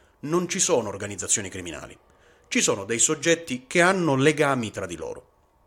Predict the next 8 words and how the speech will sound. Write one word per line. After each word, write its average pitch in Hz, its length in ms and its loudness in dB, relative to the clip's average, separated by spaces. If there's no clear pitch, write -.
Nella 147 280 4
maggior 165 420 0
parte 139 260 -4
dei 110 80 -2
casi 120 440 2
avviene 123 420 -2
esattamente 104 560 -6
questo. - 340 -6